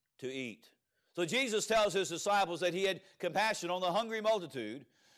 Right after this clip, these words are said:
who had been with him for three days. And so he did not want to send them away fasting lest they faint in the way. Now, here they are coming to the Lord. I mean, to tell you, it, it's hard sometimes to get people to come.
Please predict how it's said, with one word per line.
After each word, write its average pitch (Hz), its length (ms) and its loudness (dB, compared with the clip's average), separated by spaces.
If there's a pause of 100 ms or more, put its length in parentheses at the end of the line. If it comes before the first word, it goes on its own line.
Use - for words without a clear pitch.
(140)
who 185 100 0
had 190 160 6
been 226 200 4
with 190 160 2
him 180 160 -2
for 170 100 -2
three 190 220 -4
days. 214 480 0 (680)
And 156 100 -4
so 208 80 -2
he 214 160 4
did 220 200 4
not 233 280 4
want 226 300 4
to 190 100 -2
send 233 300 -4
them 180 120 -2
away 170 540 4 (240)
fasting 180 500 0
lest 175 380 2
they 160 160 0
faint 190 380 0
in 160 100 -6
the 180 80 -2
way. 180 220 2
Now, 147 180 -2 (180)
here 220 180 4
they 262 100 6
are 233 220 6
coming 240 320 -2
to 240 60 -6
the 240 60 -6
Lord. 247 340 6 (580)
I 185 180 4
mean, 220 140 -4
to 208 80 2
tell 240 220 4
you, 196 80 6
it, - 80 2 (140)
it's 208 340 2
hard 220 240 6
sometimes 214 360 2
to 151 40 -8
get 202 160 0
people 208 260 0
to 185 60 -2
come. 202 460 4